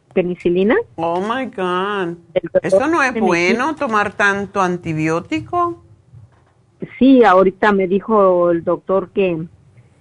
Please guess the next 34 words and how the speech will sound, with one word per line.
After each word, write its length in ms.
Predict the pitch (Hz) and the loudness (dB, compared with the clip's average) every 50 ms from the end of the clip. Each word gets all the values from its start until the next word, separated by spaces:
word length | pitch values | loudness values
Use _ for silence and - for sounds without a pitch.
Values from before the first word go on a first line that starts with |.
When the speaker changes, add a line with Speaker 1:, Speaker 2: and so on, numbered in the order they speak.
| _ _ _ | _ _ _
Speaker 1:
porque 220 | - - - 180 185 | -8 -6 -4 -4 -2
fui 140 | 165 214 208 | 0 0 0
a 40 | 208 | 0
emergencia 880 | 208 202 196 190 196 - 220 226 226 214 - - 208 196 185 180 175 175 | 0 -2 -4 -4 -2 -2 0 0 0 -2 -2 0 0 0 0 0 -2 -4
el, 240 | 165 170 170 - - - | -4 -6 -8 -10 -12 -12
el 320 | - - 175 170 165 165 165 | -8 -4 -4 -4 -4 -4 -4
miércoles, 680 | 170 170 175 190 214 226 233 - - 311 277 311 320 - - - _ | -4 -2 -2 0 0 0 -2 -2 -2 -2 -2 -2 -2 -6 -10 -14 _
Speaker 2:
Ujú. 560 | - 226 262 240 247 247 254 247 226 160 143 147 _ _ | -8 -6 -6 -4 -4 -4 -4 -4 -6 -8 -10 -12 _ _
Speaker 1:
y 220 | - 180 185 185 175 - _ | -4 -2 -2 -2 -2 -4 _
porque 220 | - 175 - - 202 | -12 -6 -4 -2 0
me 180 | 196 196 196 | 0 2 2
dolía, 840 | 170 190 185 185 175 196 208 220 233 240 240 240 233 226 208 190 170 - _ _ _ - | 2 2 2 2 0 0 2 2 2 2 2 2 2 2 0 0 -2 -4 _ _ _ -8
mm, 300 | - 208 202 202 196 196 | -6 -4 -4 -2 -4 -4
de 320 | - - - 196 170 214 240 | -6 -6 -6 0 2 2 2
hecho 200 | 240 - 359 339 | 2 2 0 2
no 140 | 294 262 | 2 2
me 180 | 247 254 262 254 | 2 2 2 2
duele 320 | 214 214 233 233 247 247 | 4 4 4 4 4 2
la 140 | 247 240 208 | 2 2 0
garganta 400 | 190 202 185 185 185 190 - 254 | 0 -2 -2 -2 -4 -4 -6 -8
para 260 | - - 220 185 160 160 | -6 -4 -4 -4 -4 -6
comer, 640 | _ - 160 151 156 160 175 190 185 170 156 156 - - | _ -6 -6 -6 -4 -4 -2 -2 -2 -2 -4 -8 -10 -8
sino 320 | 165 170 175 170 170 160 - | -6 -4 -2 -2 -4 -6 -6
que 180 | - 170 170 160 | -4 -2 0 0
atrás 600 | 156 - _ - 160 165 170 180 190 214 240 240 - | -2 -2 _ -4 -2 0 0 0 0 -2 -4 -4 -6
en 240 | 311 240 214 208 196 | -6 -6 -4 -4 -4
el, 400 | 190 180 170 160 160 147 151 - _ _ _ _ _ _ _ _ _ _ _ _ _ _ - | -4 -4 -4 -4 -6 -8 -10 -12 _ _ _ _ _ _ _ _ _ _ _ _ _ _ -2
abajo 400 | 170 175 - 190 202 - 277 247 | 0 0 2 0 0 0 -2 -2
del 180 | 214 220 190 190 | 0 0 0 0
oído 300 | 185 185 196 214 208 240 | 0 0 0 -2 -2 -2
donde 140 | 240 208 180 | -4 -4 -6
está 200 | 175 _ 190 190 | -8 _ -4 -2
la 140 | 196 214 220 | -2 -2 -2
mandíbula, 800 | 214 208 196 190 170 196 208 208 214 247 247 254 311 339 370 | -2 -4 -6 -4 -4 -4 -4 -2 -2 -4 -2 -2 -2 -4 -6